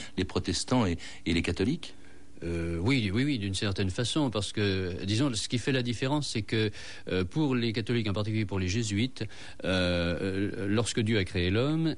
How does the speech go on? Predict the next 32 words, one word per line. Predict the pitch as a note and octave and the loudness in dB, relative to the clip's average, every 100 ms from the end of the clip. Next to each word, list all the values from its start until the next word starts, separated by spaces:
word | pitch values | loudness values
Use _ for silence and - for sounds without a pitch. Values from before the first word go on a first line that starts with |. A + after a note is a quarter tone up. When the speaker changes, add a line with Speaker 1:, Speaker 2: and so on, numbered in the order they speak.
| - | 0
Speaker 2:
euh, | G#2+ G#2 G#2 | 0 2 2
il | A2 A#2+ | 2 2
l'a | B2+ | 2
créé | A2 - C3+ A#2 - | 0 0 2 0 -2
dans | E2+ F#2 D3 C#3+ C3 | -4 0 2 2 0
l'état | G#2+ A#2+ - B2 | 0 0 0 0
où | G2+ | 2
il | F#2+ | 0
se | - | -2
trouve | F2 - D#2+ | -6 -8 -8
actuellement, | D2+ - A#2 A#2+ D#3 E3+ | -6 -2 0 2 2 2
avec | C#3+ D3+ - | 2 2 0
en | A#2 | 0
plus | G#2+ D#3+ A#2+ | 0 0 2
un | A2 | 2
don | G#2 C#3+ | 2 0
surnaturel | - G#2 F#2 F2+ A2+ C3+ D#3+ D#3+ B2 | 0 -2 0 0 0 0 2 2 0
qui | A#2+ | 0
lui | A2 F#2+ | 2 2
permettait | F#2 F2+ G2 - E3 | 2 2 0 2 0
donc | C#3 G2+ G#2 | 2 0 0
de | E2+ E2+ | 2 2
dominer | E2 E2+ E2+ A2 | 2 2 4 2
tous | B2+ F#2+ | 0 -4
ses | - | -2
sens | E2 A#2 C3 - | 0 0 0 0
et | G2+ | -2
toutes | A2 | -2
ses | G#2 F2+ | -2 -2
passions. | - D#2 - D#2+ | -2 -2 0 0
Et, | E2 | 0
et, | - | 0